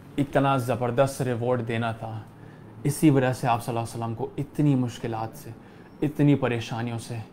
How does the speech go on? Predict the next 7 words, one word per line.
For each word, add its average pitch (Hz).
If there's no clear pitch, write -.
इतनी 156
मुसीबतों 123
से, 113
इतनी 143
मुश्किलातों 113
से -
गुजारा। -